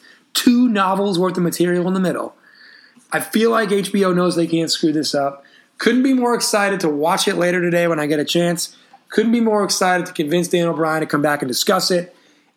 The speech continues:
And couldn't be more excited about the prospects of Wine, Wall, and Dragons coming back full time whenever there is a House of the Dragon season. Filibuster Freestyle, Charlotte, you were just an incredibly quiet producer.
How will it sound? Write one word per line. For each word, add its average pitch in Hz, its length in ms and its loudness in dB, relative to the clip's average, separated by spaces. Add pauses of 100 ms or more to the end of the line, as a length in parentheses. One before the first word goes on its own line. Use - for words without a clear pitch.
And 160 160 -8
couldn't 320 280 2
be 302 100 4
more 220 200 2
excited 180 380 0
about 165 140 0
the - 80 -12
prospects 143 580 -2
of 117 120 -10
Wine, 127 320 -2
Wall, 165 200 2
and 151 80 -2
Dragons 135 380 -4
coming 139 200 -6
back 127 200 -4
full 147 200 -2
time 123 380 -2 (560)
whenever 156 440 2
there 147 220 2
is 120 360 -4 (300)
a 143 100 0
House 139 300 0
of 147 40 -2
the 139 80 0
Dragon 127 320 -4
season. - 320 -8 (760)
Filibuster 247 440 0
Freestyle, 254 560 0
Charlotte, 170 380 0
you 226 120 2
were 294 100 0
just 262 160 0
an 190 80 -2
incredibly 214 560 -2
quiet 190 360 -2
producer. 170 540 -2